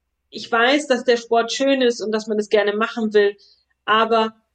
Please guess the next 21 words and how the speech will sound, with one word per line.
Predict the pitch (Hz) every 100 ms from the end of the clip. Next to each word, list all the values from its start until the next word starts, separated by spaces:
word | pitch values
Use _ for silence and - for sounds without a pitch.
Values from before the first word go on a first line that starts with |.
| -
er | 202
ist | 226 -
auch | 196
nicht | 208 -
alles | 254 240
auf | - -
dieser | 175 156 139
Welt. | 143 143 139
Also | - 190 208
ich | - 214
muss | 233 285 -
meinem | 196 202 196
Hund | 233 240
einfach | 202 202 190
die | 185
Zeit | - 220 196 208 208 _
geben, | - 196 202 196 185
diesen | 180 165 165
Sport | - - 175 175 175 -
lernen | - 160 147 147 143 139 _
zu | -